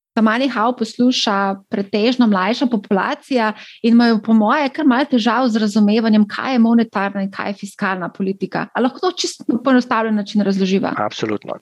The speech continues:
Speaker 2: Najlažje je razložiti fiskalno politiko. Fiskalno politiko jo dojameš takoj, ko pogledaš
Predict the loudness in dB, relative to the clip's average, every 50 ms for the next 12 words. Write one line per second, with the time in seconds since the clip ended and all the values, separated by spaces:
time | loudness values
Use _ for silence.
0 | _ -8 -4 -2 0 0 2 0 0 0 0 0 0 2 2 0 0 -2 -2 -4
1 | -4 -6 -6 -6 -4 -4 -4 -4 -4 -4 -4 -4 -2 -4 -4 -6 -6 -10 -12 -12
2 | -12 -10 -10 -10 -10 -10 -8 -8 -8 -6 -4 -4 -4 -2 -2 -2 0 0 -2 -4
3 | _ -6 -8 -8 -8 -8 -10 -10 -4 -2 0 0 0 -2 -4 _ _ -8 -4 -4
4 | -2 0 0 0 0 0 -2 -2 -4 -6 -6 -6 -8 -4 -2 0 0 0 0 -2
5 | -6 -12 -20 -20 -20 -20 -20 -20 _ _ _ -8 -8 -8 -4 -2 0 0 0 2
6 | 0 0 -2 -2 -4 -6 -6